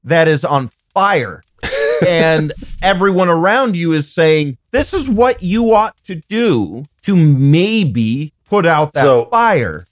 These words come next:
Speaker 2: what it's, what it's ultimately gonna take is not an apology letter. What it's ultimately, I think, going to take, this is just my lay opinion,
Speaker 1: Mm.
Speaker 2: is to,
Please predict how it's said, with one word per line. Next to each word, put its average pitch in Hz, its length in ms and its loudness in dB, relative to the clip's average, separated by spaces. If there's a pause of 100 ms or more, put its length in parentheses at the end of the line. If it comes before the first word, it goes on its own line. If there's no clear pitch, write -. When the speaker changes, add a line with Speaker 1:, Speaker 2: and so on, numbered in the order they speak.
(140)
Speaker 2:
what 139 260 2
it's, - 340 -2
what 131 140 2
it's 127 140 0
ultimately 143 440 0
gonna 117 160 4
take 101 280 0
is 87 120 -4
not 92 200 0
an 87 60 -2
apology 80 460 -2
letter. 62 360 -12 (760)
What 107 140 0
it's 95 160 -4
ultimately, 127 760 2
I 110 180 0
think, 120 320 -4
going 101 240 2
to 104 80 -2
take, 82 500 -2 (300)
this 95 160 -2
is 95 60 -6
just - 380 -4
my 95 440 -2 (100)
lay 95 240 2
opinion, 82 540 -4 (180)
Speaker 1:
Mm. 107 320 -8 (260)
Speaker 2:
is 104 460 0
to, 95 560 0